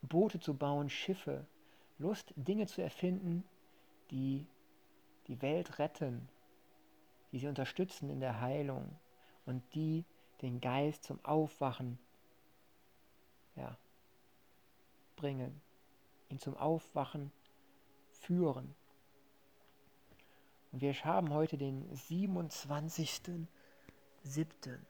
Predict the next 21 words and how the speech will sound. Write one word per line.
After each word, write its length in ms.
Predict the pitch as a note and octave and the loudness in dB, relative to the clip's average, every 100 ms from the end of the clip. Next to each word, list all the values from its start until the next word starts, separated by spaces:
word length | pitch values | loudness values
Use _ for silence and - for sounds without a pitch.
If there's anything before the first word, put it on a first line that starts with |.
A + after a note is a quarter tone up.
| - | -20
zweitausendzweiundzwanzig 1800 | - - B2+ C3 B2 B2 B2 - - A2 A2+ - - A#2 B2+ C3 - - | -16 -8 -6 -6 -6 -6 -6 -8 -10 -8 -8 -12 -10 -8 -8 -12 -16 -16
und 80 | C#3 | -12
ich 140 | C3+ | -8
bin 120 | D3+ C#3+ | -4 -4
gespannt, 600 | C3 - C#3+ D#3+ E3 D3 | -4 -4 -4 -2 -2 -2
wann 280 | C#3+ D3+ D3+ | -2 -2 -2
dieser 340 | C#3+ C#3 C#3 | -4 -6 -4
Podcast, 760 | B2+ - C#3 - - B2+ A#2+ - | -4 -4 -6 -6 -10 -6 -6 -4
wann 180 | B2+ B2 | -4 -2
diese 220 | B2 B2 | -2 -4
Geschichte, 580 | B2+ - C3 - - C3 - - - - | -4 -4 -2 -4 -6 -10 -12 -20 -20 -6
wann 180 | B2 C3+ | -2 2
diese 300 | C3 B2+ - | 2 2 2
Reise, 580 | A2 D3+ D#3+ D3+ D3+ E3 - - - _ - - - - | 2 4 2 2 -2 -4 -12 -20 -20 _ -20 -20 -20 -6
die 100 | C#3 | -4
ich 120 | B2 | -4
dir 120 | - | -4
hier 220 | A#2 B2+ D3 | -2 0 -2
jetzt 140 | - | -2
wiedergegeben 500 | C#3+ C3+ C3+ C3 B2 | -2 -2 0 0 0
hat, 220 | B2+ - | -2 -4